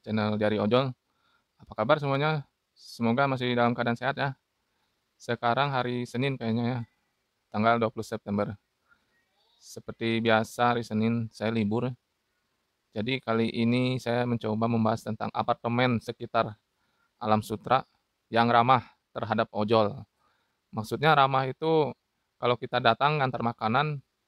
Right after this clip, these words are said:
disediain parkir gratis, kemudian makanan kita bisa dititipkan gitu, itu maksudnya. Jadi bisa juga jadi bahan referensi ya bagi yang ingin membeli apartemen di sekitar Alam Sutra ini ya.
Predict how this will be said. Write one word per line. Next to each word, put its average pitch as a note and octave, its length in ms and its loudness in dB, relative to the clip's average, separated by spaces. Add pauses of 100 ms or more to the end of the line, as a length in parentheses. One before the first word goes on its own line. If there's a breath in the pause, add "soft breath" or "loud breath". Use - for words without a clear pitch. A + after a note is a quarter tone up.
(280)
disediain A2+ 640 0
parkir G#2+ 320 -6
gratis, A2 640 -2 (160)
kemudian G#2+ 320 2
makanan A2 400 0
kita A2+ 160 -6
bisa A#2+ 240 -4
dititipkan G#2+ 720 -2
gitu, G#2+ 240 -12
itu A2+ 160 -16
maksudnya. G#2 480 -6 (1700)
Jadi B2 160 0
bisa C#3+ 160 2
juga D3 240 4
jadi C3+ 160 2
bahan B2 160 6
referensi B2+ 480 0
ya D#3 80 2
bagi A#2+ 480 -2 (640)
yang A2 160 2
ingin A2 240 4
membeli A2 480 0 (160)
apartemen A#2 640 0 (1040)
di - 160 -6
sekitar A2 560 0
Alam G#2+ 160 4
Sutra G#2 320 -2
ini A2 160 2
ya. C3 80 -2